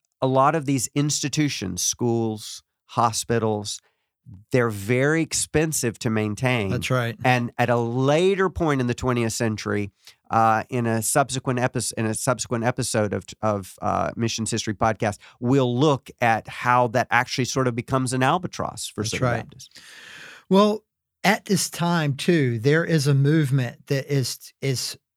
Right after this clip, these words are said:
Speaker 2: being talked about among Protestant denominations and what we would consider even evangelical denominations. Uh,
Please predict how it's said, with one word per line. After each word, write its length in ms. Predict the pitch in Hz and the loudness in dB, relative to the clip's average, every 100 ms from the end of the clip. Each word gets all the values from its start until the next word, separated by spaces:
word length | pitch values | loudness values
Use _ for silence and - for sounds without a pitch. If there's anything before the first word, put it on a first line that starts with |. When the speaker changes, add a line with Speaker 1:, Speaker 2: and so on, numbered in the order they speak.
| _ _ _ _ - | _ _ _ _ -12
Speaker 2:
being 300 | 135 156 143 | -2 2 2
talked 400 | 139 151 147 147 | 0 2 2 2
about 460 | 135 123 113 110 - - | 0 0 -2 -4 -10 -2
among 840 | 135 127 135 135 139 135 135 131 131 _ _ _ _ | 2 4 2 4 2 2 0 -2 -6 _ _ _ _
Protestant 580 | - 143 143 147 - 139 | -2 2 2 0 -2 -2
denominations 1040 | 127 131 127 127 120 120 - 113 107 - | 0 0 0 -2 -2 -4 -4 -6 -8 -8
and 200 | 127 117 | -6 -6
what 180 | 117 120 | -6 -4
we 180 | 131 131 | -2 0
would 180 | 127 120 | -2 -2
consider 640 | 131 120 - 127 123 117 - | -4 -4 -2 -2 -2 -4 -4
even 340 | 127 117 117 123 | -4 -2 -6 -2
evangelical 760 | 131 123 113 127 127 127 120 | 0 0 0 0 0 -2 -4
denominations. 1000 | 107 127 123 120 117 117 - 113 110 - - - - - _ - | -4 -4 -2 -4 -4 -4 -6 -6 -6 -8 -14 -20 -20 -20 _ -10
Uh, 160 | 120 | -10